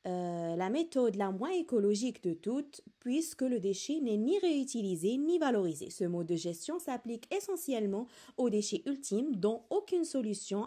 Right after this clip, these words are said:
à l'heure actuelle n'a été trouvée. Les types de centres d'enfouissement technique. On distingue trois types de décharges,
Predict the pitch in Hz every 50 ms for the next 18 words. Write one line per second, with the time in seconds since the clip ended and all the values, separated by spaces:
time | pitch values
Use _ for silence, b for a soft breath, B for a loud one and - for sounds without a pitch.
0 | - 226 202 175 165 165 170 180 196 190 - - - 330 349 - - - 226 220
1 | 190 180 202 233 233 208 170 165 160 160 - 247 240 - - 214 170 - 151 -
2 | _ _ _ _ _ _ B B B B B B B B 254 269 269 - 415 440
3 | 311 285 269 269 - 294 302 294 - - - 269 269 247 - - 247 226 - -
4 | 262 277 311 330 330 - - 185 - - - 208 - - 196 190 196 196 202 202
5 | - - 285 294 320 349 339 330 285 - - - - 311 339 403 415 415 - -
6 | 277 302 - 202 208 196 196 240 233 - - 196 180 208 247 277 320 311